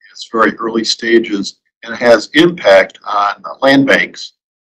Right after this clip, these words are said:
Not so much land banks, but more so the treasurer's office working with land banks. But as,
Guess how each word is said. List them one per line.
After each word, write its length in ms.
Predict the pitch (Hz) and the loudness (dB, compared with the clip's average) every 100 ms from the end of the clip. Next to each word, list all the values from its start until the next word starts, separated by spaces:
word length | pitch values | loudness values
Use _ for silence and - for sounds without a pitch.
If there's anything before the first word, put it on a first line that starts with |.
| _ | _
Not 140 | 120 131 | -4 -4
so 100 | 131 | -4
much 240 | 123 104 | -6 -4
land 240 | 113 117 113 | -2 -2 -2
banks, 220 | 104 - | -6 -6
but 140 | 117 | -10
more 160 | 113 120 | -2 0
so 260 | - - 113 | 0 0 0
the 120 | - | -2
treasurer's 580 | - 143 143 139 104 104 | 0 4 4 0 -6 2
office 540 | 110 107 - - - - | 4 4 0 -20 -20 -10
working 320 | 90 - 101 | -8 -8 -8
with 180 | 117 123 | -8 -4
land 240 | 107 95 | -4 -4
banks. 300 | 101 90 92 - _ _ 127 | -6 -8 -8 -12 _ _ 2
But 100 | 127 | 2
as, 220 | 123 | 0